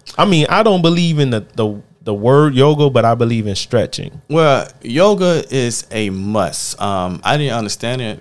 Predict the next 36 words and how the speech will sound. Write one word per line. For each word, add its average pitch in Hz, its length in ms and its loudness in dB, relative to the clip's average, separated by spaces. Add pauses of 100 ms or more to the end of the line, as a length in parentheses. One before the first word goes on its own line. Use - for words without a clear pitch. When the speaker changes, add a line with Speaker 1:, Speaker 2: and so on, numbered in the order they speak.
(140)
Speaker 2:
until 95 300 -8
I 92 120 -6
got 87 280 -10
older 101 400 -4
and 90 320 -10
I 90 120 -10
started 95 360 -10
doing 120 240 -6
it. 82 140 -12 (180)
And 117 120 -6
Speaker 1:
Mm-hmm. 107 100 -2
Speaker 2:
then, 110 180 -4
like, 95 240 -6 (180)
once 113 180 -14
I 107 100 -6
started 101 260 -8
doing 135 180 -6
it, 135 60 -6
whatever, 104 420 -8
I 95 120 -8
noticed 107 360 -10
that, 95 200 -10
like, 98 240 -10 (200)
my 101 120 -8
body 110 460 -2
was 92 160 -12
starting 104 260 -8
to 90 80 -10
change, 120 420 -8
but 95 140 -8
it 92 100 -10
changed 107 420 -10
in 85 100 -14
a 85 80 -18
good 123 300 -6
way. 90 260 -12